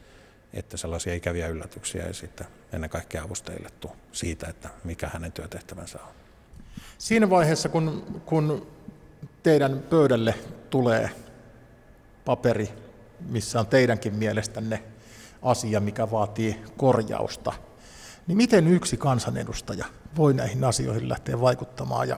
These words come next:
Speaker 2: korjaamaan sen ison laivan suuntaa oikeampaan suuntaan?
Speaker 1: Mä oon aina sanonut sen, että täällä on kaksisataa yksittäistä kansanedustajaa, että joka, ja aina on ollut, että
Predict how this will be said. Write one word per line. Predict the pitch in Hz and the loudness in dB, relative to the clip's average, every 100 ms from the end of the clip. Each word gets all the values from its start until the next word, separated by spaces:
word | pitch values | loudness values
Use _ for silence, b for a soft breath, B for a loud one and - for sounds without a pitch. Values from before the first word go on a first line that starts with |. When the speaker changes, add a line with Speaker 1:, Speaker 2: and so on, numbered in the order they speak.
| - - | -8 0
Speaker 2:
korjaamaan | 151 135 127 123 131 127 | 4 4 2 -4 -4 -6
sen | - 127 - - - | -6 -8 -10 -18 -6
ison | 170 147 127 127 135 | -2 2 2 0 0
laivan | 135 127 117 - | 0 0 -4 -6
suuntaa | - - 123 117 - - - - - - | -8 -4 -2 -4 -6 -6 -8 -20 -20 -2
oikeampaan | - 135 - 113 - 113 | 4 6 4 -4 -2 -4
suuntaan? | - 117 - - - - - - b b - | -4 -8 -10 -14 -16 -20 -20 -20 b b -14
Speaker 1:
Mä | 90 | -2
oon | 95 87 92 - | 0 0 -4 0
aina | 101 92 | 2 2
sanonut | 87 92 90 87 | 0 -4 -6 -8
sen, | - 87 85 | -8 -6 -8
että | 80 - | -8 -10
täällä | - 87 90 | -4 -2 -2
on | 95 - - - | -4 -10 -20 -4
kaksisataa | - 110 - 90 - 82 | 0 0 0 -4 -4 -4
yksittäistä | 87 - 98 - 82 - 90 | -4 -6 -8 -10 -14 -12 -10
kansanedustajaa, | 80 82 - - - - - - | -10 -10 -14 -14 -16 -18 -18 -18
että | 101 - - B B B - | -16 -12 -12 B B B -4
joka, | 110 104 - | -2 -2 -4
ja | 104 98 | 2 4
aina | 98 92 | 4 2
on | 90 | 0
ollut, | 90 82 80 - | -2 -4 -8 -14
että | - 90 85 | -12 -10 -10